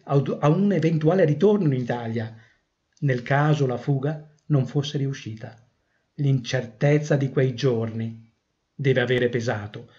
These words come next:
su uomini che conoscevano bene le leggi. Erano così abituati a chiedere un permesso alla questura per ogni cosa che non poterono tacere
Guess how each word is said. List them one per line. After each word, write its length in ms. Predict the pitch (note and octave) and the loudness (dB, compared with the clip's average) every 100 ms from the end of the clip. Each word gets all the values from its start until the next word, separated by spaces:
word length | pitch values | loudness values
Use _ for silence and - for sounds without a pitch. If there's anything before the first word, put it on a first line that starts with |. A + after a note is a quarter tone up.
| _ | _
su 200 | - E3 | -6 2
uomini 440 | D3 E3+ F#3+ F3 E3+ | 4 4 2 0 -4
che 120 | C#3 | -6
conoscevano 540 | - C3 B2+ D3 C#3+ | -4 -6 -2 2 2
bene 260 | B2 D3+ E3+ | 2 2 2
le 100 | C3+ | 2
leggi. 540 | A#2 G#2 G#2 A2 - - _ - - | 0 -4 -8 -12 -14 -20 _ -8 -2
Erano 320 | F3+ F#3 E3+ | 0 2 2
così 240 | D3+ D3+ | 2 2
abituati 680 | E3 D#3 D3+ D3+ F3 F3 E3+ | 2 2 2 2 2 -2 -2
a 100 | C#3 | -2
chiedere 760 | - F3+ D#3+ D3 C#3+ - - _ | 0 2 2 2 -2 -12 -20 _
un 180 | D#3+ D3+ | -2 0
permesso 480 | D#3 D#3 E3 D#3 D#3+ | 0 0 0 0 2
alla 160 | C#3 | 2
questura 400 | C#3+ C3+ F#3+ F3 | 0 -2 0 2
per 140 | D#3 C#3 | 4 4
ogni 180 | C#3+ | 4
cosa 440 | C#3 D3+ D3+ F3 - - _ _ _ | 4 2 0 -2 -10 -20 _ _ _
che 140 | - D3+ | -6 0
non 140 | C3+ | 0
poterono 520 | C3+ C3 C3+ C3 B2 | 0 0 0 0 -4
tacere 680 | - A2+ - C#3+ A#2 G#2+ G#2+ | -8 -10 -4 -2 -2 -4 -12